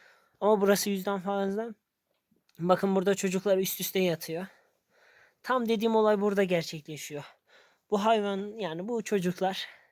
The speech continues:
oğlaklarımız birbirinin üstüne yattığı zaman havasızlıktan hemen boğuluyorlar. Hemen uyandırın adam.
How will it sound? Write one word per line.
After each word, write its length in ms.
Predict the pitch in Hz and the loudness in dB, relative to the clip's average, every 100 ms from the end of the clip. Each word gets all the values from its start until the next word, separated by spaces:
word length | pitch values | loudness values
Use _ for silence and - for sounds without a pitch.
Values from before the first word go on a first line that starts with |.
| _ _ _ _ _ _ | _ _ _ _ _ _
oğlaklarımız 760 | 185 190 185 180 175 165 185 - - - - - | 4 6 4 2 -2 -2 -4 -10 -20 -20 -14 -4
birbirinin 400 | 196 196 208 214 | -2 0 0 -2
üstüne 340 | 196 214 208 | -4 -4 0
yattığı 380 | 220 214 - 220 | 0 -2 -4 -4
zaman 340 | 196 190 202 - - _ _ _ _ _ _ _ _ | -2 -4 -6 -10 -20 _ _ _ _ _ _ _ _
havasızlıktan 880 | 185 196 202 202 185 185 - 190 190 - - _ | 2 4 4 0 -4 -4 -4 -6 -6 -14 -20 _
hemen 360 | 208 208 190 180 | 0 2 4 4
boğuluyorlar. 560 | 170 156 135 123 - - | 2 0 -4 -8 -16 -6
Hemen 240 | 208 202 | 0 4
uyandırın 520 | 196 180 165 156 147 | 4 4 2 -2 -6
adam. 120 | 131 | -12